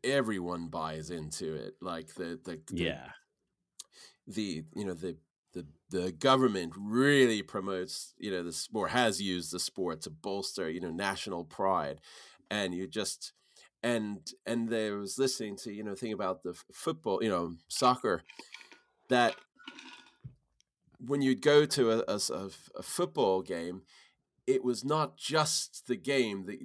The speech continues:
Speaker 1: the, the audience was as much a part of the whole spectacle as the game itself.
Speaker 2: Mm-hmm.
Speaker 1: A-, and you just get so wrapped up in it. And I remember, you know, even in the eighties re-, or nineties, reading about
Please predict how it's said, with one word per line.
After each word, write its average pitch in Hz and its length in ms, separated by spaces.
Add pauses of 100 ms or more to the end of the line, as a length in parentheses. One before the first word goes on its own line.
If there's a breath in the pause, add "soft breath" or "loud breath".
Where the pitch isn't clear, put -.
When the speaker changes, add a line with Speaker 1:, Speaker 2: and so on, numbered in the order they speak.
Speaker 1:
the, 107 260
the 113 120
audience 143 520
was 107 200
as 98 160
much 131 420
a 117 60
part 117 340
of 98 100
the 101 120
whole 107 200
spectacle 95 800
as 87 200
the 95 100
game 95 340
itself. 82 640 (160)
Speaker 2:
Mm-hmm. 107 480
Speaker 1:
A-, - 60 (160)
and 127 200
you 127 200
just 127 360
get 117 220
so - 680
wrapped 120 420
up 120 200
in 95 140
it. 78 200
And 120 220
I 135 100
remember, 170 460
you 156 100
know, 131 160
even 175 260
in 139 40
the 131 120
eighties 160 460
re-, 117 220
or 113 100
nineties, 117 540
reading 120 320
about 92 360